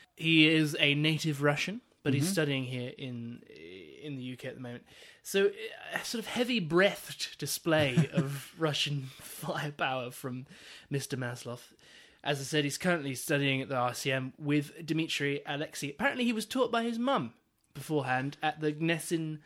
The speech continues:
Speaker 1: Moscow Special School of Music.
Speaker 2: I was taught the piano by my mum,
Speaker 1: Well, there you
Speaker 2: and
Speaker 1: go.
Speaker 2: it didn't turn out
Speaker 1: But
Speaker 2: quite the
Speaker 1: no,
Speaker 2: same.
Speaker 1: it didn't, did it? And he gave his <laughs> concerto debut at the age of nine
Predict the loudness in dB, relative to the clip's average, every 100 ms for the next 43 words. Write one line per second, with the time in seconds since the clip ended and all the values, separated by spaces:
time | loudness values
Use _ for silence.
0 | -20 -20 _ -4 -4 -4 -6 -6 -6 -6
1 | -6 -8 -8 -6 -8 -10 -10 -6 -4 -4
2 | -6 -4 -2 -2 -2 0 0 0 -2 -4
3 | -4 -2 -2 -2 -4 -6 -8 _ -6 -6
4 | -4 -4 -4 -4 -4 -4 -2 -4 -4 -6
5 | -6 -4 -4 -4 -12 -10 -2 2 2 6
6 | 6 6 0 -2 0 2 2 2 -2 -2
7 | -6 -2 -2 -2 -4 0 0 0 2 4
8 | 6 4 2 -2 -18